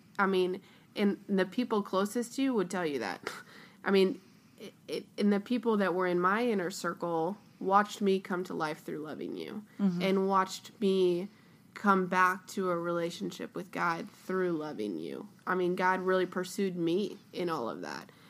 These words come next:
Speaker 1: and really said, "Hey, I'm not done with you yet. I still <laughs> have a purpose and a plan for you." And it's to love people. It's to love the people right in front of you. It's to love the one,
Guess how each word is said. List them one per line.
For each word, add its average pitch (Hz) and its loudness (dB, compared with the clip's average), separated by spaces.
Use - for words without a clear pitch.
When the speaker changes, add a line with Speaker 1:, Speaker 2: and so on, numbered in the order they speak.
Speaker 1:
and 185 4
really 180 2
said, 170 -6
"Hey, 202 -2
I'm 202 6
not 214 2
done 170 0
with - -8
you 160 -4
yet. - -8
I 190 4
still - -4
<laughs> - -4
have 190 4
a 170 -2
purpose 190 -4
and 180 -2
a 165 -2
plan 190 -4
for 190 -6
you." 135 -4
And 170 2
it's 180 -2
to 190 -2
love 180 0
people. 156 -6
It's 180 -8
to - -4
love 180 2
the 190 -4
people 165 -4
right 160 -4
in 180 -4
front 165 -8
of 175 -10
you. - -8
It's - -10
to 202 -2
love 202 0
the 185 -2
one, 160 -4